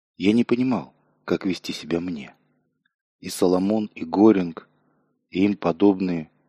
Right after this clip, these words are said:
Ведь из-за таких, как они, страдают люди. У каждого может оказаться исковерканная судьба. Но если Соломон мне сказал, что он ведёт честный бизнес, занимаясь интересным делом, то другие.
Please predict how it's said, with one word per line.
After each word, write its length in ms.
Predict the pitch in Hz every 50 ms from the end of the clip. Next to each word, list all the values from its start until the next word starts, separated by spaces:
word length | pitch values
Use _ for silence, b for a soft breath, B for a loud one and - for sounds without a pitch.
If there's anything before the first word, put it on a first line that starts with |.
| _ _ _ _ _ _ _ _ _ _ _ _ _
Ведь 200 | 92 110 113 -
из-за 240 | 135 120 110 113 113
таких, 380 | - - 123 117 - 127 117
как 220 | - - 110 - 120
они, 180 | 120 127 120
страдают 560 | - - - 101 110 110 120 113 107 98 -
люди. 320 | 113 113 117 107 80 69 - _ _ _ _ _ _ _ _ _ _
У 100 | 92 92
каждого 360 | - 123 127 117 104 101 101
может 300 | 101 101 104 98 95 -
оказаться 480 | 92 - 95 85 95 101 - - - 92
исковерканная 580 | - - - 92 92 104 90 - - 90 92
судьба. 480 | 90 - - 101 95 90 90 69 - - _ _ _ _ _ _ _ _ _ _ _ _ _ _ _ _ _ _ _ _ _ _ _ _ _ _ _ _ _ _ _ _
Но 140 | - 90 95
если 260 | 110 113 - - 101
Соломон 480 | - - 104 101 107 110 113 110 107
мне 140 | 107 101 101
сказал, 360 | - - - 98 90 104 101
что 200 | 95 - - 107
он 100 | 101 104
ведёт 260 | 101 104 101 104 104 -
честный 400 | - - 95 87 - - 107 101
бизнес, 460 | 95 104 104 95 110 107 98 - _ _ _ _ _ _ _ _ _ _ _ _ _
занимаясь 540 | - 104 101 101 98 101 104 104 95 - -
интересным 560 | 98 92 - 104 95 98 - - 98 95 95
делом, 300 | 90 101 101 104 101 92
то 140 | - 104 95
другие. 500 | 101 101 113 113 - 123 98 71 -